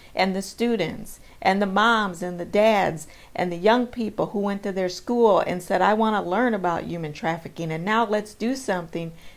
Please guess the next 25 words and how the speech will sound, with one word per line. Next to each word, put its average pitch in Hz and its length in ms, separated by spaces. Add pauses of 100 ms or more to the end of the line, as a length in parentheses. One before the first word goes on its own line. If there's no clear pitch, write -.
to - 80
help 226 340
people 214 320
my 196 380
own 247 300
age 156 440 (320)
fight 208 380 (140)
human 185 280
trafficking." - 680 (840)
So 190 160
instead 247 420
of 269 140
feeling 185 540
bad, 185 580
feeling 185 320
regretful 175 760 (560)
that 175 240
we 240 180
didn't 311 220
get 240 180
to 180 80
hold 196 340
Jeffrey 185 400
Epstein 185 460
accountable, 220 720